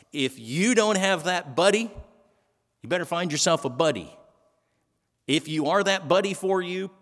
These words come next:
bless you for doing that. But we need to be able to share with one another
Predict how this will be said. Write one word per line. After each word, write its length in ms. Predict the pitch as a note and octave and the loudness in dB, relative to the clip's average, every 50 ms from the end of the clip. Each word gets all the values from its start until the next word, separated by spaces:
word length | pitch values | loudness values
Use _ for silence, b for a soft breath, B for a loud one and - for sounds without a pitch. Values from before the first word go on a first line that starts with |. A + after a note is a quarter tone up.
| _ _ - _ B2+ | _ _ -20 _ -8
bless 320 | A#2 B2 D#3 F#3 F3 - - | -6 -4 -2 -2 -2 -2 -2
you 120 | F3+ D#3+ | -4 -4
for 160 | - E3 D#3 | -4 -4 -4
doing 340 | C#3 D3+ D#3+ D#3+ C#3+ B2+ A2+ | -2 0 0 2 2 0 0
that. 460 | G#2 G2 F2 D#2+ E2+ - - _ _ _ _ _ _ _ _ _ _ _ _ B B B B B | -2 -4 -6 -6 -12 -18 -20 _ _ _ _ _ _ _ _ _ _ _ _ B B B B B
But 140 | B B2 C3+ | B -6 -4
we 240 | D#3 E3 G#3+ C4 B3+ | -2 0 2 2 2
need 300 | G3+ F#3 F#3+ G3+ G3+ D#3 | 2 2 0 -2 -2 -4
to 120 | - E3+ | -4 -6
be 200 | D#3 B2+ D3 D3+ | -4 -2 -2 -2
able 220 | D3+ D#3 D3 C#3+ C3 | -2 0 0 0 -2
to 100 | B2+ B2 | -2 -2
share 340 | - - F#3+ G3+ G3+ G3 F3 | 0 0 0 2 2 2 2
with 160 | D#3 C#3+ C3 | 2 2 2
one 280 | C3 B2+ C3 C3 C3 | 2 0 2 2 2
another 380 | B2+ B2 B2 A#2+ B2 B2+ C3 C#3 | 2 2 2 2 2 2 0 -2